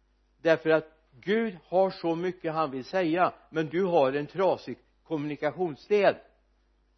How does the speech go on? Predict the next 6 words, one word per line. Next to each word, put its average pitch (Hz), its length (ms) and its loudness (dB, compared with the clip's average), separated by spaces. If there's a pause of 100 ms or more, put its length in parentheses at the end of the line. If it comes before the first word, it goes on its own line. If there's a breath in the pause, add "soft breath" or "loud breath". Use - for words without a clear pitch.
Hallå? 147 800 4 (2750)
Du 147 100 -6
har 160 160 4
en 143 140 -4
trasig 143 580 -8
kommunikationsdel. 135 840 -14